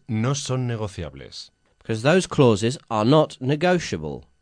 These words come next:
Speaker 1: ¿Cuándo estará disponible en edición de bolsillo?
Speaker 2: When will it be available in paperback?
Speaker 1: ¿Quién se encarga de medir y controlar nuestro progreso en esos mercados?
Speaker 2: Who's in charge of monitoring progress in those markets?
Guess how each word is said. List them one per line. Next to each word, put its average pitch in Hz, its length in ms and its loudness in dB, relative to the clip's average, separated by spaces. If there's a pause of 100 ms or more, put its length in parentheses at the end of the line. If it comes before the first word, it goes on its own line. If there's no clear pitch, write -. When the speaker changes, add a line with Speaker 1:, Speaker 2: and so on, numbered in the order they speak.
(160)
Speaker 1:
¿Cuándo 185 260 -2
estará 139 260 -2
disponible 131 580 -2
en 98 80 -4
edición 87 440 -6
de 117 80 -4
bolsillo? 80 560 -8 (340)
Speaker 2:
When 135 160 6
will 220 80 8
it 196 100 2
be 165 120 4
available 147 360 6
in 190 100 2
paperback? - 720 -2 (480)
Speaker 1:
¿Quién 214 180 -2
se - 140 -2
encarga 147 420 -2
de 117 140 0
medir 104 320 -4
y 104 80 -6
controlar 95 720 -6
nuestro 107 500 -4
progreso 113 560 -4
en 123 80 -4
esos 143 320 -6
mercados? 90 720 -10 (340)
Speaker 2:
Who's 226 200 4
in 247 80 4
charge 170 340 2
of 143 80 -2
monitoring 151 560 0
progress 147 540 0
in 104 100 -4
those 107 240 -2
markets? - 760 -8